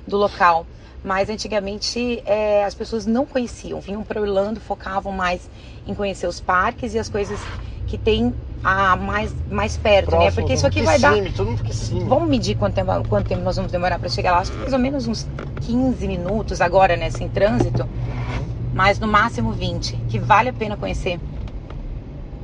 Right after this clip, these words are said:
Speaker 2: O Winter Park é bonito mesmo, esse trator aqui. Peraí, filho, deixa eu passar, senhorito.
Speaker 1: <laughs>
Speaker 2: Carol,
Speaker 1: Ele é
Speaker 2: deixa eu fa-
Speaker 1: grande.
Speaker 2: Hum? É
Speaker 1: Ele é
Speaker 2: grande.
Speaker 1: grande.
Speaker 2: Carol, deixa eu fazer uma pergunta pra você. O que que você gosta de fazer pra se divertir?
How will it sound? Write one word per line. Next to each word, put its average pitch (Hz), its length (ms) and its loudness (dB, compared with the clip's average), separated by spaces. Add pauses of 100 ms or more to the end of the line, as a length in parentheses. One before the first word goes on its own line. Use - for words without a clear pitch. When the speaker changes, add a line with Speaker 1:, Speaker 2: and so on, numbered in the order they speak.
Speaker 2:
O - 60 -14
Winter - 160 -10
Park 127 220 -8
é - 40 -6
bonito 151 360 -8
mesmo, 143 260 -6
esse - 80 -12
trator - 380 -10
aqui. - 240 -8 (1600)
Peraí, 160 320 2
filho, - 180 -4
deixa - 180 -2
eu - 40 -2
passar, - 320 0
senhorito. - 920 2 (400)
Speaker 1:
<laughs> - 520 0
Speaker 2:
Carol, 294 160 10
Speaker 1:
Ele 208 100 2
é - 20 2
Speaker 2:
deixa - 0 -
eu - 0 -
fa- 233 60 4
Speaker 1:
grande. 220 500 6 (320)
Speaker 2:
Hum? - 300 2
É 190 60 10
Speaker 1:
Ele 202 100 8
é - 40 10
Speaker 2:
grande. - 120 10
Speaker 1:
grande. 233 260 4
Speaker 2:
Carol, - 0 -
deixa 294 100 12
eu 285 40 4
fazer 415 220 2
uma 339 120 8
pergunta 330 560 2
pra 254 160 2
você. - 500 -2 (880)
O - 60 -6
que - 100 -6
que - 80 -6
você 381 240 -4
gosta 339 300 4
de - 80 -8
fazer 202 260 4
pra 214 160 0
se - 160 -6
divertir? 226 840 -2